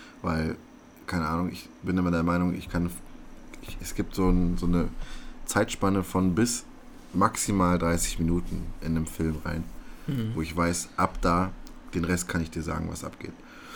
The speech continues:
Speaker 1: Und deswegen gucke ich ungerne Filme, weil ich mir immer so denke, ja, nach fünfzehn Minuten weiß ich, was abgeht. Ich weiß jetzt, was passiert.
Speaker 2: Boah, ich hätte so viele Filme, die ich dir in den Rachen drücken könnte, wo
Speaker 1: <laughs>
Speaker 2: du einfach
Speaker 1: Hast du ja jetzt die Chance zu.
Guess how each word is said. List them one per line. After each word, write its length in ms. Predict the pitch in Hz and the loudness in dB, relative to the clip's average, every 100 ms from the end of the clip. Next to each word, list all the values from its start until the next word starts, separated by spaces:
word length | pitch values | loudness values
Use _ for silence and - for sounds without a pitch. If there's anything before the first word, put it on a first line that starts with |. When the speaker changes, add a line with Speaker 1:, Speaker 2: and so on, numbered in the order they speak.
| - - | -16 -6
Speaker 1:
Und 100 | 87 | 0
deswegen 280 | 90 85 95 | 2 4 2
gucke 200 | - 92 | 2 -2
ich 40 | 90 | 0
ungerne 280 | 95 92 90 | 4 4 4
Filme, 260 | 104 101 | 2 2
weil 100 | 90 | 4
ich 100 | 90 | 2
mir 80 | 95 | 4
immer 120 | 92 92 | 4 4
so 60 | |
denke, 260 | 87 92 87 | 2 0 2
ja, 260 | 104 101 101 - - - - | 2 2 0 -12 -18 -18 -10
nach 120 | 95 87 | -8 -6
fünfzehn 380 | - - - | -8 -8 -2
Minuten 320 | 98 101 104 90 | 0 0 0 0
weiß 240 | 113 - | 0 -2
ich, 100 | - | -6
was 140 | 101 | -4
abgeht. 300 | 107 - 95 | -6 -4 -6
Ich 160 | - - | -6 -6
weiß 200 | 95 107 | -4 -4
jetzt, 120 | - 87 | -6 -8
was 100 | - | -6
passiert. 300 | 85 - 80 | -8 -6 -8
Speaker 2:
Boah, 60 | |
ich 120 | - - | -8 -10
hätte 100 | - | -12
so 80 | |
viele 300 | - - 139 | -12 -10 -8
Filme, 400 | 123 - - 135 123 | -8 -10 -10 -8 -8
die 60 | 123 | -8
ich 80 | |
dir 80 | - | -2
in 40 | 123 | 0
den 100 | 120 | 2
Rachen 300 | 131 - 127 | 0 0 -2
drücken 320 | - 123 120 | 0 -2 -2
könnte, 240 | - 120 - | 6 12 12
wo 180 | - | 12
Speaker 1:
<laughs> 80 | 151 | 12
Speaker 2:
du 80 | - | 12
einfach 300 | - 143 139 - - - - | 12 8 6 4 -2 -4 0
Speaker 1:
Hast 220 | 107 - | 2 6
du 40 | |
ja 80 | 107 | 6
jetzt 200 | 98 98 | 6 4
die 40 | 98 | 0
Chance 360 | - 92 87 | 4 4 4
zu. 120 | - | 0